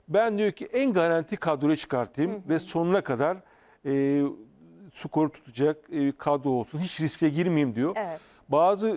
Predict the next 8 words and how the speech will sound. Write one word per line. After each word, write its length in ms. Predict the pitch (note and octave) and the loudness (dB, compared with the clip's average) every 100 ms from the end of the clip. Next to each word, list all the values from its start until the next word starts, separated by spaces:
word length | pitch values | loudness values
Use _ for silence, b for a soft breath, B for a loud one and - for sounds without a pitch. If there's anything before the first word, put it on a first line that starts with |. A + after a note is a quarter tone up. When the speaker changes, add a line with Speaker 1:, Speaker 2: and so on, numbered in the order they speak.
| G3 | 0
Speaker 1:
Galatasaraylı 520 | D#3 F3+ F3+ G#3 G#3 | 2 2 2 2 2
yorumcular 480 | G3+ G3+ F3+ F3+ B3 | 2 2 0 2 0
eleştiriyorlar, 880 | D4+ F3+ G3 - G#3 F3+ C3+ B2+ F3 | 0 0 2 2 2 2 4 2 0
değil 160 | G3 A3 | -2 0
mi? 200 | C3+ A2 b b | 0 -2 b b
Gençleri 500 | D#3 E3 - F3+ F3+ | 0 2 2 2 2
neden 200 | D#3+ F3+ | 2 2
oynatmıyor? 800 | D#3 C#3 B2 - A2+ A2+ F#3+ | 2 2 0 -4 -4 -2 -2